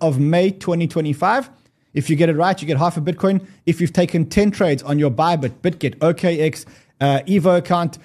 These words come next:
we're gonna add CoinW, we're gonna add all the other exchanges.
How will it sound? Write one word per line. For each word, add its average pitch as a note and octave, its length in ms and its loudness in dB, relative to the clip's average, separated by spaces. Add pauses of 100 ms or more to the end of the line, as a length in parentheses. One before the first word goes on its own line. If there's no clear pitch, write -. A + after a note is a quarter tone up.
(120)
we're C3 80 -2
gonna D#3+ 180 2
add E3+ 360 0
CoinW, E3 680 2
we're D3+ 100 2
gonna D3 180 2
add D#3+ 340 0
all E3 160 -2
the D#3 120 0
other D3+ 200 0
exchanges. D3+ 560 0